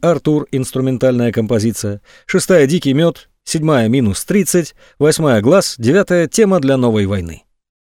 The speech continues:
Все участники смотра, видимо, таково было требование анкеты, указывают возраст.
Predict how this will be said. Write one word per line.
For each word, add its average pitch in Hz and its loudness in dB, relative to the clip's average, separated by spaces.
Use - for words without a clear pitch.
Все 233 4
участники 175 2
смотра, 185 2
видимо, 165 2
таково 143 2
было 135 4
требование 104 0
анкеты, 202 0
указывают 165 0
возраст. 120 0